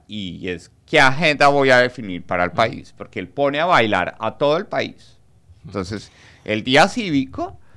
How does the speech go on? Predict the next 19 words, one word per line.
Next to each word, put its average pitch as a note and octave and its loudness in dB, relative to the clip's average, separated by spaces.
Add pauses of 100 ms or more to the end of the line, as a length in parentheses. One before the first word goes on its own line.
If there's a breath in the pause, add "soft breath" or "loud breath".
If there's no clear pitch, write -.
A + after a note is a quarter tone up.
su B2+ -12
trino C#3 -2
del F3+ -2
día G#2 0
cívico, F2 -12
opacó G#2+ -2 (160)
todo D#3+ 4
lo F#3 -4
que - -10
tenía F2+ -4
que A#2 -8
ver G#2 -2
con A#2+ -8
la A2 -4
investigación G2+ -8
del F2 -14
Consejo F#2+ -12
Nacional E2 -10
Electoral, G2 -2